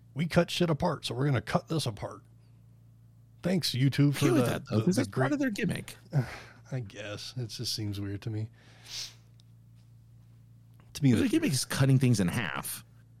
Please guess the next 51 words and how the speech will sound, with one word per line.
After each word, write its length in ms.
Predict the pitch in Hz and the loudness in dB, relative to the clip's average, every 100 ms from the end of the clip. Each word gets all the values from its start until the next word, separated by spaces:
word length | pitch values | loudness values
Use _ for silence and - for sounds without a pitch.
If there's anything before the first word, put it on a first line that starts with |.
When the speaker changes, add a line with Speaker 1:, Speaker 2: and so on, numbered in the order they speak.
| - - - - | -20 -20 -12 2
Speaker 2:
You 160 | 135 | 4
Speaker 1:
I 40 | 117 | 6
get 160 | 220 | 4
it, 100 | - | 2
Speaker 2:
know? 60 | 101 | 0
Speaker 1:
but 220 | 156 165 | 0 0
why 160 | 165 190 | -2 -2
w-, 180 | 175 - | -4 -2
<sighs> 80 | 160 | 0
Speaker 2:
Then, 220 | 127 139 | 4 4
Speaker 1:
I 40 | 247 | 2
Speaker 2:
yeah. 80 | - | 0
Speaker 1:
don't 100 | - | -4
know. 160 | 98 - - | -6 -10 -8
I 40 | |
don't 100 | 143 98 - | -6 -6 -12
know. 120 | - - - - - - - - - - - - - - | -20 -20 -20 -20 -20 -20 -20 -20 -20 -20 -20 -20 -20 0
But 140 | 170 | 2
so 140 | 156 151 | 6 6
everybody 400 | 139 123 113 107 | 6 4 2 2
out 100 | 104 | 0
there, 120 | 101 | -2
if 100 | 92 | -2
you 60 | |
wanna 160 | 110 101 | -2 0
know, 160 | 101 98 | 0 -2
it's 100 | 107 | -2
all 160 | 104 | -2
fucking, 300 | 92 104 101 | -2 -6 -8
like, 280 | 101 98 - - - - | -10 -12 -16 -20 -20 -18
some 160 | - 107 | -14 -6
sort 200 | 104 95 | -4 -4
of, 100 | 101 | -4
like, 160 | 98 - | -6 0
M 140 | 113 | 0
D 240 | 104 104 104 | 2 0 -2
F 300 | 107 - - | -4 -6 -10
with 160 | 107 | -8
a, 180 | 110 101 120 | -8 -8 -2
an 120 | 107 | 0
aluminum 600 | 104 113 110 104 98 95 - - - - - - | 2 2 2 0 -2 -6 -10 -20 -20 -20 -20 -18
shell, 440 | - - 101 101 - - - - - - | -8 -6 -6 -8 -14 -20 -20 -20 -20 -20
just 180 | - - | -18 -16
so 80 | - | -14
you 100 | 101 | -14
know. 160 | 101 - - - - - | -16 -18 -20 -20 -20 -6
Speaker 2:
Oh, 400 | 220 - - - 110 - - - | -4 -4 -6 -8 -12 -20 -20 -10
okay. 360 | 202 - - - - - - - - - - - - - - - - - - - - - 117 | -10 -10 -14 -14 -18 -20 -20 -20 -20 -20 -20 -20 -20 -20 -20 -20 -20 -20 -20 -20 -20 -10 -4
Speaker 1:
I 60 | |
learned 300 | 107 110 92 | 0 0 0
that. 220 | 104 104 | -4 -8